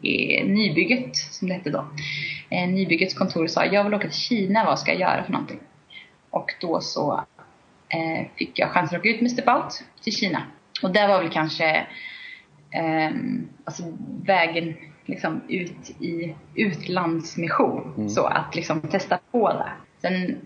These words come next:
Speaker 1: egentligen skulle man kunna säga att, ja, men vägen började mycket tidigare med någon slags personlig övertygelse om att det här var vad jag skulle bli.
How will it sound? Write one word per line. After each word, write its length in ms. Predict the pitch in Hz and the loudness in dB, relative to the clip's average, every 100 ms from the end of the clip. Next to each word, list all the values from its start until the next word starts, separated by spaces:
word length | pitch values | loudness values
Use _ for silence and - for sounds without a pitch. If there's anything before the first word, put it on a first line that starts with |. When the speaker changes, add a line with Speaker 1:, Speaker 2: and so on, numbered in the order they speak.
| - | -2
Speaker 1:
egentligen 300 | 190 190 190 | 0 2 0
skulle 160 | 190 180 | 0 -2
man 80 | |
kunna 80 | 170 | -2
säga 120 | 170 | -2
att, 60 | 160 | 0
ja, 80 | 165 | -2
men 180 | 165 165 | -2 4
vägen 400 | 165 165 170 165 | 4 4 2 2
började 340 | 160 156 160 | 2 2 0
mycket 280 | 160 156 156 | 0 -4 -8
tidigare 520 | 175 165 165 170 170 | -4 -4 2 2 4
med 200 | 160 165 | 2 2
någon 100 | 165 | 0
slags 320 | 160 - - | -2 -4 -4
personlig 460 | 160 165 160 160 165 | -4 -2 0 0 2
övertygelse 760 | 160 160 - 185 175 160 - | 0 0 -4 -2 -2 -2 0
om 140 | 85 - | 0 0
att 120 | - | -2
det 60 | 165 | 0
här 420 | 85 85 82 78 147 - - _ _ | 2 2 0 -6 -10 -18 -20 _ _
var 680 | - 170 170 165 165 165 - - - - _ _ - | -12 -4 0 2 4 2 0 -2 -4 -12 _ _ 0
vad 160 | 180 | 2
jag 100 | 170 170 | 2 0
skulle 200 | 170 165 | -2 0
bli. 340 | 233 226 | 2 0